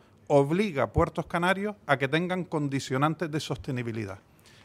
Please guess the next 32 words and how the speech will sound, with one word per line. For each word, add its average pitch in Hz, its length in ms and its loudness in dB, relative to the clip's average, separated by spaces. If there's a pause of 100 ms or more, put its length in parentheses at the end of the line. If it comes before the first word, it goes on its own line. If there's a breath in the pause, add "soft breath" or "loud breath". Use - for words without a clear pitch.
y 139 120 0
a 135 100 8
que 143 100 0
sepan 165 360 0
también 165 360 -2
que 165 80 -4
son 147 200 -6
puertos 165 340 0
de 180 140 0
titularidad 139 760 0
pública, 185 600 0 (300 loud breath)
independientemente 131 920 0
que 151 60 -4
estén 135 220 -8
concesionados 135 720 -4
o 139 100 -2
gestionados 123 560 -4
por - 220 4
un 127 100 -6
operativo 117 720 -6
privado. 101 360 -8 (600 loud breath)
En 127 180 -4
ese 143 580 -2 (220 soft breath)
sentido, 180 680 0
anunciamos 139 580 -2
también 156 460 -4
que - 80 -8
el 117 100 -6
día 131 200 2
veintidós 123 600 -2
de 123 80 -4
junio 208 540 -2